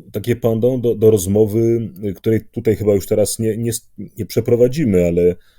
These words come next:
e, samo pytanie być może warto jednakowoż, e, zadać, to znaczy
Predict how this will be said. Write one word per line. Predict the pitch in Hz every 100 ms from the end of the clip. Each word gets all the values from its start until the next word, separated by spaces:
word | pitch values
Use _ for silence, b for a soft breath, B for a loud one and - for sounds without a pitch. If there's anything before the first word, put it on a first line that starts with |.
| b b b
e, | - 90
samo | 90 107 104
pytanie | 117 131 123
być | 87 80
może | 80 76
warto | 78 78 90
jednakowoż, | 78 78 78 80 82 80 - 82 90 85
e, |
zadać, | 92 85 95 -
to | 92
znaczy | 98 95 -